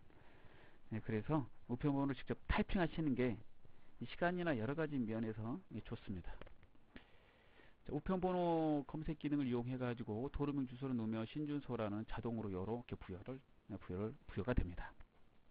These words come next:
그 다음에 사업자의 주소 이렇게 보시고, 이게 사업자의 주소가 자택 주소를 말하는 거고요. 음, 거기에 가로에 이렇게 심곡동 안 나와 있고 여기 이렇게 심곡동이 돼 있으면 이거 맞는 거예요. 예, 가만히 내버려 두고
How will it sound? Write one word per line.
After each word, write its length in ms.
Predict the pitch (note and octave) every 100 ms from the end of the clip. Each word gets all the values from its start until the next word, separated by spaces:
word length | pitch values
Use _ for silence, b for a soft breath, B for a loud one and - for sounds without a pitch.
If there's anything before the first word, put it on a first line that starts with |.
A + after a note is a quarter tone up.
| - _ _ - - - B B B B B -
그 80 | C#3+
다음에 240 | C#3+ B2+
사업자의 420 | B2 F#3+ G#3 G3 E3
주소 560 | C3 B2 A2 A2 B2+ B2+
이렇게 220 | G2+ C3+
보시고, 720 | - G2 - A#2 G2 F#2+ D3 C#3+
이게 80 | G#2
사업자의 380 | D3+ D3 C3+ B2
주소가 380 | A2 G#2 G2+
자택 300 | G2 - -
주소를 260 | - G#2 G2+
말하는 320 | F#2 F#2+ F#2+
거고요. 640 | F#2 - G2 F2 A2+ E3 G3 D#3+ D#3+
음, 400 | F#2+ F#2+ F#2 F2
거기에 520 | G2+ G2 A2 D#3 A3 - b b b b b -
가로에 440 | - - A#2 A2+ G#2+
이렇게 400 | G2+ - G2 F2+ _ - - -
심곡동 520 | - E3 D#3+ - B2+
안 140 | F2+ G2+
나와 200 | G2+ F#2+
있고 500 | F#2+ - F#2+ C3 G3+ - -
여기 160 | G2+
이렇게 140 | G2 A#2
심곡동이 500 | - D#3+ D3+ A#2+ A2
돼 140 | -
있으면 420 | F2+ - C3+ D3+ F2+
이거 140 | B2+
맞는 340 | - F2+ A#2+ D3
거예요. 400 | C3 G2+ A2 G2+
예, 40 | G2+
가만히 300 | - C3+ B2
내버려 240 | G2+ G#2+
두고 420 | - F#2 F2 A2+